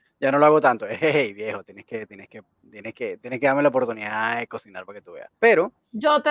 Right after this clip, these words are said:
Speaker 1: eh,
Speaker 2: doy la oportunidad, yo te la doy.
Speaker 1: <laughs> Bueno, ya te la voy a otorgar pronto. Este,
Speaker 2: <laughs>
Speaker 1: pero, eh, lo que sí es que esa slow cooker vale la pena. Y ya voy a dejar de hacerle promoción a esto para, eh,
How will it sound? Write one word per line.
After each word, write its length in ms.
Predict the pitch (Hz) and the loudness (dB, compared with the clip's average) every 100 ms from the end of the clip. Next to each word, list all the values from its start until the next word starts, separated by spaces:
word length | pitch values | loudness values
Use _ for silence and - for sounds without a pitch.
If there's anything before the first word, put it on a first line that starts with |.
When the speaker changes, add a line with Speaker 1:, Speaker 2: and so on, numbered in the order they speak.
| 302 | 2
Speaker 1:
eh, 400 | 302 226 220 220 - | 0 -2 -6 -10 -2
Speaker 2:
doy 140 | 302 302 | 0 2
la 120 | 302 | 0
oportunidad, 640 | 262 262 262 240 214 208 | 2 2 2 2 0 -4
yo 160 | 196 214 | -6 -6
te 100 | 233 | -2
la 160 | 240 | -2
doy. 220 | 208 196 196 | -2 -4 0
Speaker 1:
<laughs> 1000 | 269 - - - - 294 - 339 - - - - - | -2 -2 -10 -4 0 0 0 -6 -4 -6 -8 -14 -2
Bueno, 260 | 131 120 | 2 2
ya 160 | 117 117 | 2 0
te 100 | 117 | 0
la 60 | |
voy 80 | 113 | -2
a 20 | |
otorgar 360 | 123 127 113 113 | 0 -2 -2 -2
pronto. 440 | 131 117 90 90 - _ _ _ | -2 -2 -4 -20 -20 _ _ _
Este, 560 | - 120 - - 117 117 | -8 -8 -8 -4 -2 -2
Speaker 2:
<laughs> 80 | 254 | 2
Speaker 1:
pero, 540 | 165 156 156 330 - | 4 4 2 -2 -4
eh, 720 | - 147 127 117 110 107 104 - | -8 -8 -8 -10 -12 -14 -16 -18
lo 180 | 117 113 | -16 -16
que 120 | 117 | -16
sí 180 | - 127 | -16 -16
es 100 | - | -8
que 280 | 151 135 _ _ | -6 -6 _ _
esa 300 | 120 - 101 | -20 -18 -18
slow 220 | 104 104 | -14 -14
cooker 260 | 110 107 101 | -14 -14 -8
vale 160 | 107 | -8
la 80 | 98 | -8
pena. 200 | 87 - _ _ _ _ - | -12 -20 _ _ _ _ -16
Y 280 | 135 127 127 | -12 -10 -4
ya 200 | 123 120 | -2 0
voy 120 | 127 | 0
a 20 | |
dejar 180 | 139 139 | 0 -2
de 60 | 131 | -2
hacerle 440 | - 135 139 135 - | -4 -2 0 -2 -4
promoción 400 | - 117 110 120 | -8 -8 -8 -8
a 120 | 139 131 | -4 -6
esto 200 | - 135 | -8 -8
para, 320 | 110 107 - _ | -4 -4 -4 _
eh, 360 | 107 101 95 | -20 -18 -18